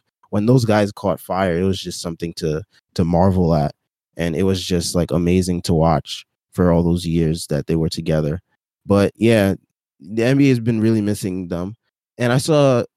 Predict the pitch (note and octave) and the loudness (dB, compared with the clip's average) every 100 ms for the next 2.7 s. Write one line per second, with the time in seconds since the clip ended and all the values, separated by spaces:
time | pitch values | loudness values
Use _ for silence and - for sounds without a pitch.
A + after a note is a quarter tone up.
0 | - A#2 D3 A#2+ G2+ A#2 C3 A2 G#2 G2 | -16 -4 -2 0 0 0 0 0 0 -2
1 | F#2+ F#2+ F2+ F2 D#2+ F2 G#2+ A2+ C3 C#3+ | -2 -2 -2 -4 -8 -6 0 2 4 2
2 | G#2 A2 A#2 A2 G#2 G2+ | 0 0 0 0 -2 -6